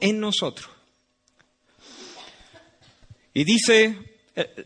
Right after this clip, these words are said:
Romanos ocho diez, que si Cristo está en nosotros, escucha bien esto, el cuerpo, en verdad,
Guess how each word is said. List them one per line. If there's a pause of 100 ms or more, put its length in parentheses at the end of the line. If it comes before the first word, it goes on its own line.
Romanos
ocho
diez,
que
si
Cristo
está
en
nosotros, (1200)
escucha
bien
esto, (140)
el
cuerpo, (540)
en
verdad,